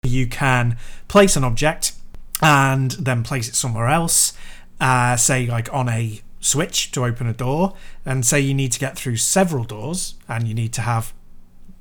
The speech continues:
you know, a box placed on a f-, on a floor switch, um, at one point and then moved to another one. You can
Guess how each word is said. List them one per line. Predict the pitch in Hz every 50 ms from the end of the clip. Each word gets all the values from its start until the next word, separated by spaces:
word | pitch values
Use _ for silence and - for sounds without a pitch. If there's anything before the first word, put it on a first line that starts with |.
| - - - -
you | 147 127
know, | 117 113 117 117
a | 117
box | 117 - 156 151 - - - - - - - - - - - - - - - -
placed | - 160 160 143 - -
on | 127 120
a | 120
f-, | 117 - - - - -
on | 147 127 117
a |
floor | 117 - - 151 151 147 143 127
switch, | - - 147 143 143 - - - - - - - - - - - - - - - -
um, | 147 135 127 127 123 120 123 123 123 117 117 117 - - - - - -
at | 180 151 139
one | 135 139 139 131
point | 113 156 151 135
and | 131 127
then | 131 127 127 127
moved | 139 143 147 147 139 - - -
to | - 135
another | 127 131 131 127 131
one. | 139 151 165 180 180 - - - -
You | 151 135
can | 120 - 135 117 123 123